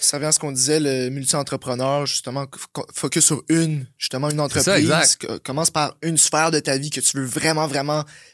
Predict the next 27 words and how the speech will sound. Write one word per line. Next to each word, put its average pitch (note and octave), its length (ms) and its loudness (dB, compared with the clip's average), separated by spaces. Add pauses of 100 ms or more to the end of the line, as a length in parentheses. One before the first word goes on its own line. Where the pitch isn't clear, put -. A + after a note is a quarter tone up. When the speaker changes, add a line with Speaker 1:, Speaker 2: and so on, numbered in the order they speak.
Speaker 1:
build D3 380 0
up, E3+ 200 0
puis - 100 -14
t'améliorer, C#3+ 520 -2
puis - 140 -14
par C3+ 180 -2
la B2 120 2
suite, C#3+ 180 0 (100)
tu - 120 0
toucheras - 320 -2
à C3 40 0
d'autres A#2+ 200 -4
sphères, B2 260 -4
là. A2 60 -16 (280)
Speaker 2:
Puis A2+ 100 -2
l'important, A2 400 2
c'est A2+ 140 -2
de G2+ 80 2
rester G2+ 320 0
cohérent F#2+ 380 2
avec G2 200 -2
des F#2+ 80 -2
bonnes F#2+ 220 -2
habitudes G2 400 -4
dans, F#2 500 -2
dans F2+ 220 -4
ce - 80 -4